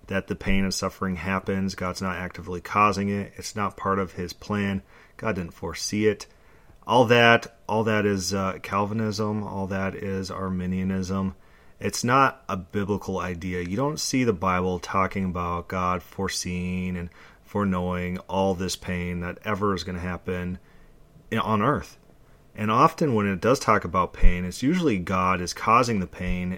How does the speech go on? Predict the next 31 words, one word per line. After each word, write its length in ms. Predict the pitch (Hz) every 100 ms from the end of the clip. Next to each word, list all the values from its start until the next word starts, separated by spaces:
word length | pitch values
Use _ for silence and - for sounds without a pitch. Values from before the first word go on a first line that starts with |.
| -
as 300 | 95 92 80
judgment. 600 | - 87 82 87 - - - - - - - -
So 160 | -
God 260 | 104 120 123
is 160 | 110 98
known 460 | 98 101 98 98
to 180 | - 95
intervene. 640 | 95 92 92 85 87 87 - - - -
And 360 | 98 101 98 95
the 120 | 104 -
authors 420 | 131 190 185 139
of 60 |
the 100 | 120
Bible, 420 | 101 98 92 92 90
they 220 | 90 87
know 320 | 87 82 82
this. 400 | 80 - - - - - - -
And 180 | 98 104
that's 220 | 127 -
why 120 | 202
we 120 | 160 127
see 400 | - 113 110 110
these 440 | 95 98 95 -
desperate, 600 | - 107 107 - 107 98 - - -
heartfelt 840 | - - 117 113 - 117 107 101 - _
prayers 680 | - - 107 92 87 85 -
throughout 580 | - 101 95 90 92 - - -
the 80 | 98
Psalms, 480 | - 101 95 92
for 180 | - 85
example. 540 | 82 87 82 - -